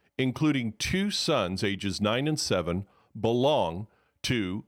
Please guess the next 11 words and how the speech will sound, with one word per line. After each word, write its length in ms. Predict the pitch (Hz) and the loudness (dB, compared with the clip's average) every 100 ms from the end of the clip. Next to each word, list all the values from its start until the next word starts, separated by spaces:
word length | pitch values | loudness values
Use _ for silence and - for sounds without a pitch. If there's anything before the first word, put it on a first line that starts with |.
| - | -2
LaGrave 560 | 107 104 110 117 147 | -2 2 2 2 0
Avenue 440 | 147 107 95 92 95 | 0 0 0 -2 -2
Christian 460 | - 123 - 143 139 | -2 -2 -2 -2 0
Reformed 600 | 139 - 95 92 101 - | 0 0 0 2 0 -2
Church, 440 | - 120 82 - | -2 -2 -2 -2
which 200 | 110 - | -2 0
is 160 | 104 110 | -2 0
one 120 | 107 | 0
of 120 | 98 | 2
the 80 | 95 | 2
largest 760 | 101 143 160 85 82 85 - | 2 2 2 0 -4 -6 -12